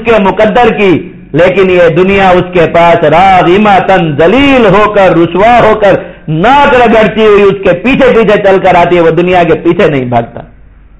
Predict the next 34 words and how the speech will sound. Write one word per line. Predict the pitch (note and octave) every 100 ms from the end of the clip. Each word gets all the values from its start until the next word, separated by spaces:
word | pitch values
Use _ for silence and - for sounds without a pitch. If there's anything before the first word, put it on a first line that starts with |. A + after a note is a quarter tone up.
| - -
کیسی | F#3 F3+ G3 - - - - - -
خوبصورت | E3+ G3 G3+ F#3 C3
بات | B2+ - - - - - -
کہ | C#3 D#3+
انسان | E3 C#3+ F3+ A3+ A3+ F3
دنیا | F#3+ G3+ G3 F#3
کا | F3 D#3+
نوکر | F3+ G3 F3+ E3+
نہ | E3+
رہے، | F3+ G#3+ F#3+ - - - B2 F3+
دنیا | A3 B3 A3+ G3
انسان | F3 D3+ F3 F3+ D3+
کی | D#3 C#3+
نوکر | D3 C#3+ A#2+
بن | A#2+ A2+
جائے، | A2 G#2 - - - - _ G3
انسان | G3 A3+ B3+ C4+ G3
دنیا | A#3 B3+ B3 A#3+
کا | A#3+ A3
غلام | G#3+ A#3 A#3+ A3+
نہ | A#3 A3+
رہے، | A3 A3+ G#3 E3+
دنیا | C#4 C#4+ C#4 C4
انسان | A#3+ A3+ A#3+ G#3+
کی | A3 G3+
غلام | G#3 A3 G#3
بن | G3+ G3+
جائے۔ | G#3+ F#3 - - - C4
کتنی | C#4+ C#4+ C#4 A3+ E3+
بڑی | C#4 D4+
بات | B3 A#3+ A3 A3
چاہت | A3 A3 G#3+
ہے۔ | F#3+ - - -
اللہ | A3 A3